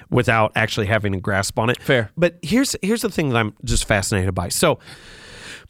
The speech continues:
Speaker 1: this is the cheesiest way to jump into this, so I
Speaker 2: We like
Speaker 1: apologize
Speaker 2: cheese.
Speaker 1: for the, <laughs> oh, shut up. That was the cheesiest way to respond to me saying that this is gonna be cheesy. I want you to
Speaker 2: Thank
Speaker 1: know
Speaker 2: you.
Speaker 1: that.
Speaker 2: Yeah, thank you.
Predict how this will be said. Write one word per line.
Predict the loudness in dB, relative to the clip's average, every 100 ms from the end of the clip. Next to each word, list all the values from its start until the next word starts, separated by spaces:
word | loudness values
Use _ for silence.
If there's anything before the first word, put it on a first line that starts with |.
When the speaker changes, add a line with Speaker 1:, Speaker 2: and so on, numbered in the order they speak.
| -20 0
Speaker 1:
this | 2 2
is | 0 0
the | 0 0
cheesiest | -2 0 4 4 4 4 4
way | 2 2
to | 2
jump | 2 2 2
into | 0 2
this, | 2 2
so | 2
I | 4
Speaker 2:
We |
like | 4 4
Speaker 1:
apologize | 6 4 4 2 2
Speaker 2:
cheese. | 0
Speaker 1:
for | -2
the, | 0
<laughs> |
oh, | -2
shut | -2 -4 0 -2 -2 -2
up. | 2
That | 4 4
was | 2
the | -2
cheesiest | -2 0 0 2 0
way | 2 2
to | 2
respond | 0 0 -2 0 0
to | 0
me | -2
saying | 0 2 2
that | 0 0
this | -2
is | -2
gonna | 0 0
be | 0
cheesy. | -2 -2 0 0
I |
want | 2 0 -2
you | -2
to |
Speaker 2:
Thank | 0 2
Speaker 1:
know |
Speaker 2:
you. | 2
Speaker 1:
that. | 2 2 0
Speaker 2:
Yeah, | 2
thank | 2 2 0
you. | -4